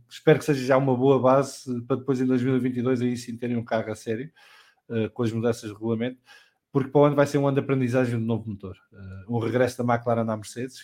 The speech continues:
que foi uma parceria tão vitoriosa e que durou quase vinte anos, eh, eh, até à, à Mercedes, eh, a equipa Mercedes aparecer. Hum, portanto, há, há aqui muitos pontos de interesse, eh, e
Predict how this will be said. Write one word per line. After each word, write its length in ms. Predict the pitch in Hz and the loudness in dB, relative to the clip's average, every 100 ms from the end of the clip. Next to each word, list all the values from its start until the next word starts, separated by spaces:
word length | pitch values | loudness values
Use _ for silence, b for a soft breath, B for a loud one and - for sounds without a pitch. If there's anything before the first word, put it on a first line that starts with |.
| _ | _
que 80 | 110 | -14
foi 140 | - | -4
uma 180 | 117 113 | -2 0
parceria 640 | 120 110 - 117 120 113 - | -2 -4 -4 0 4 2 0
tão 200 | - 120 | -2 0
vitoriosa 680 | 117 117 113 110 110 110 110 | 0 -4 -2 0 0 -2 -4
e 420 | 107 104 101 101 _ _ | -4 -6 -8 -10 _ _
que 400 | 110 104 101 104 b b b - | -8 -6 -8 -10 b b b -2
durou 680 | 120 123 123 117 107 98 - | 2 4 4 4 2 -2 -4
quase 280 | 123 120 101 | 0 0 0
vinte 300 | 123 127 120 | -4 -4 -2
anos, 460 | 120 113 101 - _ | -2 -2 -8 -16 _
eh, 340 | 98 92 90 92 b b b b - | -18 -18 -20 -20 b b b b -14
eh, 300 | 98 92 82 | -8 -6 -6
até 240 | 98 117 104 | -4 0 2
à, 720 | 101 98 92 92 80 73 - - | 2 2 0 0 -4 -8 -12 -14
à 180 | - 110 | -10 -8
Mercedes, 560 | 101 - 113 98 - 107 | -8 -4 -4 -4 -8 -6
eh, 460 | 98 95 95 95 | -6 -6 -6 -8
a 20 | |
equipa 260 | 101 110 110 | -8 -6 -4
Mercedes 320 | 104 - 98 | -4 -6 -8
aparecer. 480 | 98 95 - - 117 _ _ _ _ _ - | -8 -10 -14 -16 -18 _ _ _ _ _ -10
Hum, 520 | 120 107 107 107 104 - _ _ _ _ _ _ 156 | -6 -4 -4 -6 -10 -16 _ _ _ _ _ _ -12
portanto, 300 | - 190 226 | -2 2 4
há, 120 | 208 | 4
há 100 | 202 | 4
aqui 200 | 208 196 | 4 4
muitos 360 | 170 175 165 | 4 2 0
pontos 240 | - 151 - | -2 -8 -6
de 60 | 123 | -10
interesse, 420 | 120 143 156 - | -8 -10 -12 -12
eh, 420 | 120 120 117 120 | -6 -4 -4 -4
e 160 | 110 | 0